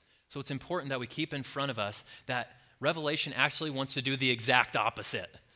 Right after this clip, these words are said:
It doesn't want to bring obscurity and terror to us. In fact, it wants to bring us clarity and comfort. It wants to give us clarity to see the world as God would see the world.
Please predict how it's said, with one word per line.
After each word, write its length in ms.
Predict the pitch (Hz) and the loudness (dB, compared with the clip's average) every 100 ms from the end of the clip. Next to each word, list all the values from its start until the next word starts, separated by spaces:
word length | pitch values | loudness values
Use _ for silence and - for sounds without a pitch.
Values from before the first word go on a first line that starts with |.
| _ _ _ _ _ | _ _ _ _ _
It 100 | 135 | -2
doesn't 240 | 156 175 165 | 0 0 0
want 140 | 156 | 0
to 60 | 151 | 0
bring 440 | 131 139 139 131 117 - | 0 0 0 -2 -10 -8
obscurity 920 | 135 - - 135 143 156 110 98 123 143 - _ _ _ | -6 -2 -4 -2 -2 0 0 -2 -6 -12 -20 _ _ _
and 120 | 120 | -6
terror 420 | 113 143 190 180 123 | -4 -2 0 0 -2
to 240 | - 107 | -6 -6
us. 280 | 92 117 - | -6 -6 -8
In 180 | 131 131 | -10 -10
fact, 560 | - 160 156 117 - - - | -6 -4 -2 -4 -8 -16 -12
it 60 | 143 | -8
wants 200 | 156 170 | -6 -6
to 60 | - | -6
bring 200 | 139 143 | -4 -4
us 120 | 139 | -4
clarity 640 | - - 147 147 110 101 113 | -8 -4 -2 -2 -4 -6 -8
and 140 | 120 | -12
comfort. 480 | - 131 - 110 92 - _ - - _ _ _ _ _ _ | -10 -10 -10 -12 -12 -18 _ -20 -20 _ _ _ _ _ _
It 40 | - | -8
wants 160 | 143 | -6
to 80 | - | -4
give 100 | 151 | -2
us 120 | 151 | -4
clarity 460 | - - 147 147 120 | -6 -4 0 0 -2
to 100 | 107 | -2
see 280 | - - 160 | -2 -2 -4
the 120 | 165 | -4
world 340 | 147 127 120 120 | -4 -2 -2 -4
as 160 | 120 113 | -6 -6
God 360 | 120 117 120 | -4 -2 -2
would 140 | 113 107 | -4 -6
see 200 | - 113 | -6 -6
the 100 | 101 | -8
world. 380 | 101 92 85 | -8 -8 -10